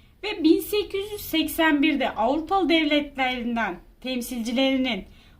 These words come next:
Osmanlı Devleti'nin gelir kaynaklarını denetim altına aldığı bir idare kurulmuştu. Bunun ismi de neydi? Duyunu Umumiye İdaresi.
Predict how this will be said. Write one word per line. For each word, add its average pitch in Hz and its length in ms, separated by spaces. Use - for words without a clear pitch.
Osmanlı 302 680
Devleti'nin 285 640
gelir 262 340
kaynaklarını 262 800
denetim 285 400
altına 277 500
aldığı 285 840
bir 320 320
idare 285 520
kurulmuştu. 214 580
Bunun 285 180
ismi 285 300
de 247 160
neydi? 311 560
Duyunu 302 500
Umumiye 269 580
İdaresi. 165 680